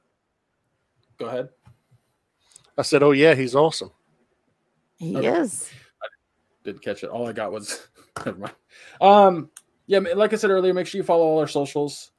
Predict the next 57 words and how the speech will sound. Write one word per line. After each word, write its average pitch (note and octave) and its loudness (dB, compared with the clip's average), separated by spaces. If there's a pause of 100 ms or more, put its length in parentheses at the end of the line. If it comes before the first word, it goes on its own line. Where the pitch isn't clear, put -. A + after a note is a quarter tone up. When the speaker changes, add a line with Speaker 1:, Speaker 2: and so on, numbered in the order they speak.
Speaker 1:
Uh, B2+ -6
that's B2+ -6
when C3+ -4
you'll C3 -4
find B2+ -2
out B2 0
what B2+ -6
we're A#2+ -8
doing A#2+ -6
if A#2 -12
we B2 -8
decide A#2 -10
to A#2 -12
stream A#2 -10
or G2+ -8 (460)
what A2+ -6
the B2 -10
fuck A#2+ -4
ever. A2+ -2
Like, G2+ -6 (300)
go B2+ 0
follow B2 0
us A#2+ -6
on A#2+ -6
Twitter, B2+ -2
Facebook, A#2+ -6
and, G#2+ -8
and G#2+ -10
Instagram, A2+ -8
and G#2 -12 (320)
we'll C3+ -6
let C#3 -6
you D3 -8
guys C#3+ 0
know C3+ 0
as A#2+ -6
soon B2 -8
as A2+ -14
we're A#2 -8
going A2 -8
live E2+ -10
or G#2 -8
when C#3 -2
we A2+ -8 (160)
plan G#2+ -8
on G2 -10
going E2+ -18
live. - -12 (1500)
Um, F3+ 8 (640)
that's G3 4
also A#3+ 6
where A3 4
you're G#3+ -6
gonna G3+ -4
interact G3 -4
with F#3 -4
us - -6